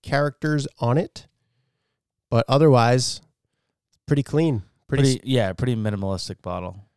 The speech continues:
Speaker 2: It's pretty.
Speaker 1: It is pretty.
Speaker 2: Yeah.
Speaker 1: Like, it, it catches your eye, even though there is pretty much nothing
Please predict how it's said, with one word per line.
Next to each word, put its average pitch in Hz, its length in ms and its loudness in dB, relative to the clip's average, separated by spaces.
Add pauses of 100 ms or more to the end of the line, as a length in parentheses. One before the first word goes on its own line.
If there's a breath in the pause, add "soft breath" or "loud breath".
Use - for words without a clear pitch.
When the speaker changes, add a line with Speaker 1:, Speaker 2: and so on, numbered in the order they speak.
(160)
Speaker 2:
It's 113 120 -12
pretty. 113 340 -4 (480)
Speaker 1:
It 165 80 2
is 233 100 4
pretty. 90 360 -4 (100)
Speaker 2:
Yeah. 123 240 -2 (640)
Speaker 1:
Like, 131 180 -4
it, 135 140 0
it 147 180 0
catches 180 300 0
your 147 160 4
eye, 151 180 2
even 139 360 2
though 127 300 4
there 113 260 2
is 110 100 0
pretty 123 220 0
much 110 160 0
nothing 104 420 0